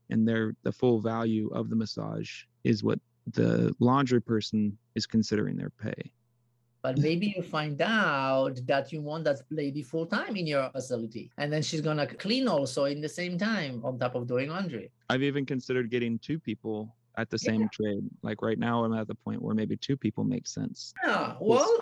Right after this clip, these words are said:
Speaker 2: you know, you need to calculate it really, because, you know, risk of somebody quitting, and then it's a hassle, and then versus the company that is established, and you have every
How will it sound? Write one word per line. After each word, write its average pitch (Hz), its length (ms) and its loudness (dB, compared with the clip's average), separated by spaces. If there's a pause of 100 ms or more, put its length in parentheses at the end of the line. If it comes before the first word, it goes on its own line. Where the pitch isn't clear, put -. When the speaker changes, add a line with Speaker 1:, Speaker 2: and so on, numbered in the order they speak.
Speaker 2:
you - 60 -14
know, 381 240 -2
you 359 160 -4
need 370 200 -8
to 262 100 2
calculate 170 580 4
it 139 140 0
really, 147 260 2
because, 143 400 -2
you 170 120 -6
know, 147 360 -4
risk 190 340 2
of - 160 -2
somebody 170 340 4
quitting, 220 760 6
and 151 180 -4
then 139 140 -4
it's 139 180 -6
a 160 80 2
hassle, 190 840 6
and 156 180 -4
then 143 160 -2
versus 156 320 0
the 151 100 0
company 165 480 -4
that 135 180 -4
is 123 100 -10
established, 156 520 0
and 139 140 -4
you 127 80 -4
have 135 120 0
every 156 260 4